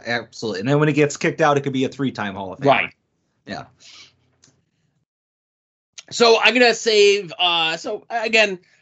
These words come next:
Speaker 2: I don't think it's gonna get ranty, but again, I'd be remiss not to mention it, okay?
Speaker 1: Yep.
Speaker 2: Um, this is my dislikes. I gotta kinda pare back on my likes,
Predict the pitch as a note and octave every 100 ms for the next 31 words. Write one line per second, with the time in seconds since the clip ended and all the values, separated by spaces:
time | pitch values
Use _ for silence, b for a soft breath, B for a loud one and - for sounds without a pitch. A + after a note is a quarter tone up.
0 | b F#4+ G4+ C#4+ A3 B3+ A#3 G3 F#3+ D#3
1 | F3 G3+ G3+ G#3 G3+ G3+ F#3 E3+ E3 E3
2 | D#3+ D#3 D3 D3 D3+ C#3+ C#3+ C#3+ - C#3
3 | C3 C3 A#2 G2 - D2+ B1+ _ - A2+
4 | A2+ B2+ _ _ _ B B B B -
5 | G#2 - _ _ _ _ _ D3 D3+ D3+
6 | F3 G#3+ G#3 F3+ F#3+ F3+ E3 E3+ - -
7 | - - B2+ C#3 C3+ D#3+ C#3 C3 B2 A#2
8 | - C#3+ C#3+ C#3 C3 C3 - C#3 B2 B2
9 | B2 A#2+ B2 - - -